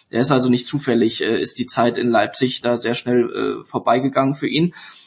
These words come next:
Und dieser Trainer soll jetzt im Abstiegskampf Stabilisation sorgen, Stabilisierung sorgen. Das ist, ähm, erstmal nicht der richtige Schritt, glaube ich.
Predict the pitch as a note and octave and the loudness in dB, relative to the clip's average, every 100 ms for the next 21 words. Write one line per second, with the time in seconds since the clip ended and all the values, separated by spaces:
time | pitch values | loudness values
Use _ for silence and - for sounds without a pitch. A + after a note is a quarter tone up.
0 | _ _ B2 B2+ C3 D3 D3+ D3+ D3+ D#3 | _ _ -2 2 2 2 2 4 4 4
1 | D3 D3 C#3+ - - - F3+ - - D3+ | 2 2 0 -2 -6 0 0 0 0 -2
2 | - D3+ D3+ - - D3 - C#3+ C#3 D3 | 0 0 0 -4 -4 -4 0 0 4 4
3 | C#3 C#3+ C#3+ - - - B2+ - - A#3+ | 4 0 -4 -4 -12 -8 -8 -4 -2 0
4 | A3 A#2 A#2 C3 B2 C3 B2 E3+ F3+ A2+ | 0 2 0 0 0 0 2 2 2 2
5 | A#2 C3+ E3+ C3 - - - A2+ C3 C3 | 2 2 0 -2 -4 -4 -8 -4 -2 0
6 | B2+ B2+ - - - - - C#3+ F3 E3+ | -2 -6 -16 -20 -20 -4 0 0 4 4
7 | F#3+ F#3 D3 A#2+ - A#2 A2+ - A2 - | 4 4 2 2 2 0 0 -2 -2 0
8 | A2 G#2+ G#2 A#2+ | 2 4 2 0